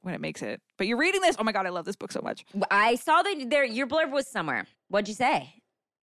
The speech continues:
Speaker 1: Uh, well, I can read the whole thing, but
Speaker 2: Yeah, great. Mallory, read your blurb.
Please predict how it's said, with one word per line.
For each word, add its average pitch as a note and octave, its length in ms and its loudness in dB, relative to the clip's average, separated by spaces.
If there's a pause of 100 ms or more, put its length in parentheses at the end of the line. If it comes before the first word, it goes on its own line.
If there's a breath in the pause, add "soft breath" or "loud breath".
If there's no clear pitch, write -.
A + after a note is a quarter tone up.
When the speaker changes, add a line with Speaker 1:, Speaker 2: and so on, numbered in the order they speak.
(420)
Speaker 1:
Uh, E3+ 520 2 (280 loud breath)
well, A3 240 6
I A3 100 2
can B3 140 -2
read D4+ 160 -2
the D4 80 4
whole A3+ 160 4
thing, D#3+ 600 -4
but D3+ 420 0 (340)
Speaker 2:
Yeah, C4+ 300 4
great. C#4 300 0
Mallory, B3+ 320 4
read F4 180 4
your A4+ 100 2
blurb. A3+ 480 4